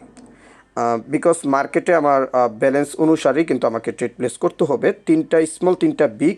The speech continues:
এইটুকু অ্যানালাইসিস করে কিন্তু আমরা একটা স্মলের সাথে এন্ট্রি নিলাম। তো এইটুকু অ্যানালাইসিস করে স্মলের সাথে এন্ট্রি নিলাম, এইটা কিন্তু আমার উইন হয়ে গেছে, আহ, আলহামদুলিল্লাহ। এইখান থেকে শুরু করব, দেখব যে আমাদের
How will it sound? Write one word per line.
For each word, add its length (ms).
এইটুকু 560
অ্যানালাইসিস 560
করে 200
কিন্তু 240
আমরা 160
একটা 160
স্মলের 360
সাথে 280
এন্ট্রি 300
নিলাম। 340
তো 280
এইটুকু 280
অ্যানালাইসিস 460
করে 180
স্মলের 220
সাথে 200
এন্ট্রি 180
নিলাম, 280
এইটা 220
কিন্তু 200
আমার 180
উইন 320
হয়ে 200
গেছে, 240
আহ, 1300
আলহামদুলিল্লাহ। 680
এইখান 260
থেকে 200
শুরু 240
করব, 580
দেখব 840
যে 140
আমাদের 540